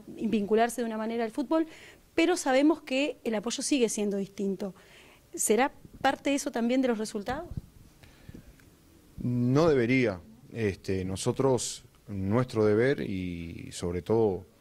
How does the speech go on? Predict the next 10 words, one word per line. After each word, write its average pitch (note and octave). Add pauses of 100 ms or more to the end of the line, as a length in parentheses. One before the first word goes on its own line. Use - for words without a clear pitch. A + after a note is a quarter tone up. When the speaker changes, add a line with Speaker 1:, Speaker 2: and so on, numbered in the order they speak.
(480)
Speaker 2:
nuestro A2
convencimiento A#2
es G2+
apoyar G2
al F#2+
fútbol F#2+
femenino. A2 (720)
Lo F#2
vemos, F#2+ (340)
este, E2